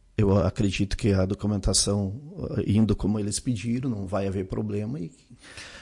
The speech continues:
e no, e que possa ser execu-,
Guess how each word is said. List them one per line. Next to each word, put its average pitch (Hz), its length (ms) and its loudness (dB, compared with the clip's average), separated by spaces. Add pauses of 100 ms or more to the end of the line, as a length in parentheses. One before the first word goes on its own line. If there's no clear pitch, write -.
(180)
e 98 120 6
no, 101 680 4
e 104 120 6
que - 320 -4
possa 196 280 4
ser - 140 2
execu-, 101 320 -6